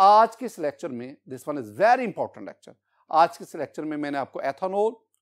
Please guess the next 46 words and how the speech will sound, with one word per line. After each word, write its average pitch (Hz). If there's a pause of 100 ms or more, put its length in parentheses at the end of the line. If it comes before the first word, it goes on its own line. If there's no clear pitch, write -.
और -
फिर 151
मैंने 127
आपको 117
फर्मेंटेशन 190 (320)
और 170
फिर 190
कुछ -
टर्मिनोलॉजीज 156 (240)
जिसमें 127
रेक्टिफाइड 139
स्पिरिट 170
क्या 151
है, 135
एब्सोल्यूट 131
अल्कोहल 175
क्या 143
है, 131 (480)
डीनेचर 190
या 165
मिथाइलेटेड 131
स्पिरिट -
क्या -
है, - (440)
ये 143
बातें 117
आपको -
समझे। - (420)
मेरी 175
दुआ 196
है 196
कि 202
अल्लाह 175
ताला 165
आप 139
पर 143
अपना 131
फजल 202
फरमाए, 196
अल्लाह 165
ताला 135
आप 120
पर -
अपना 123
करम 185
फरमाए। 175